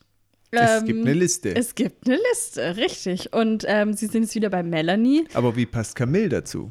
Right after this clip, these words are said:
Speaker 2: Genau,
Speaker 1: Die
Speaker 2: und
Speaker 1: war ja nicht da drauf.
Speaker 2: ja, und Melanie sagt jetzt nämlich, dass Camille Nikolais Platz hätte übernehmen sollen.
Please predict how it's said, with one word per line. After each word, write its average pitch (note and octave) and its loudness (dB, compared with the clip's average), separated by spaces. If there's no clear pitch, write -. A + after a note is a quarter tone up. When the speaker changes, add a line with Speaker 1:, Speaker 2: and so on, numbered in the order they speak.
Speaker 2:
Genau, D#4+ 2
Speaker 1:
Die A#2 0
Speaker 2:
und G#2+ 2
Speaker 1:
war G#2+ 4
ja C3 4
nicht E3+ -2
da G2+ -4
drauf. - -10
Speaker 2:
ja, C#4 2
und G3+ -4
Melanie A3 2
sagt A#3+ -2
jetzt B3 -4
nämlich, B3 2
dass A3 -4
Camille G3+ 0
Nikolais B3 0
Platz - -2
hätte - -12
übernehmen - -14
sollen. - -18